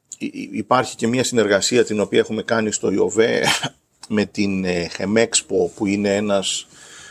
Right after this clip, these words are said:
ε, οργανισμός, ε, επιχειρήσεων που πουλούν υπηρεσίες και προϊόντα στην παγκόσμια ναυτιλία. Εκεί θα μπορούσε να υπάρχει μια καταπληκτική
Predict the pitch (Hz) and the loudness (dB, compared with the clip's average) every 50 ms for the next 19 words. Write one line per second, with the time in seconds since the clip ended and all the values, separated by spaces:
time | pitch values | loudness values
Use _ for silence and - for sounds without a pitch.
0 | - _ - 117 107 101 98 95 95 92 92 90 90 90 - - - 98 95 104 | -20 _ -2 2 4 4 6 6 6 4 4 2 0 0 0 0 -2 0 2 2
1 | 98 95 92 87 95 107 113 117 113 110 101 90 - - - - - - - 117 | 0 0 -2 -4 0 4 4 6 6 4 2 0 0 -2 -2 -4 -8 -10 -8 -6
2 | 107 95 92 92 92 92 92 90 90 87 85 85 85 85 85 - - - _ _ | -2 0 2 2 2 0 0 -2 -4 -8 -10 -12 -14 -16 -18 -20 -20 -20 _ _
3 | _ 98 - - - - 104 104 107 113 104 - - 104 92 87 87 85 - _ | _ -18 -14 -12 -2 2 2 4 4 4 4 2 2 2 0 0 -4 -8 -16 _
4 | _ _ _ - - - - _ _ _ _ _ _ - 110 107 101 95 - _ | _ _ _ -20 -20 -20 -20 _ _ _ _ _ _ -4 -2 0 -2 -2 -6 _
5 | _ _ 110 110 110 113 127 135 139 127 110 98 92 87 85 - _ _ _ _ | _ _ -4 -2 0 2 2 4 4 2 0 -2 -4 -8 -12 -18 _ _ _ _
6 | - 113 120 123 107 101 95 - - 123 117 107 95 - - 147 139 - 139 120 | -12 -6 -2 2 2 2 2 2 0 2 2 2 2 2 2 0 2 4 4 4
7 | 113 110 107 98 95 92 90 92 85 80 80 - - - - - 104 104 98 98 | 6 6 6 4 4 4 2 0 0 -2 -4 -12 -14 -16 -14 -2 0 0 2 4
8 | 107 104 95 98 101 95 90 90 85 - - 85 82 85 87 90 98 131 196 - | 4 2 2 2 -2 -4 -4 -6 -8 -8 -10 -8 -6 -4 -2 -2 -2 -4 -6 -10
9 | - _ _ _ - - - - _ _ - - - 107 - - 185 - - 175 | -14 _ _ _ -20 -20 -20 -20 _ _ -10 -6 -6 -6 -4 -2 -2 0 2 2
10 | 151 127 123 131 151 175 - 160 147 131 - 160 151 151 160 165 170 - - - | 2 2 2 0 0 2 2 2 2 2 0 -2 -2 -2 -2 -4 -4 -4 -6 -8
11 | 147 - - 131 120 - - 117 - - 160 165 143 131 - | -8 -8 -8 -8 -10 -10 -12 -14 -8 -4 -2 -2 -2 -4 -8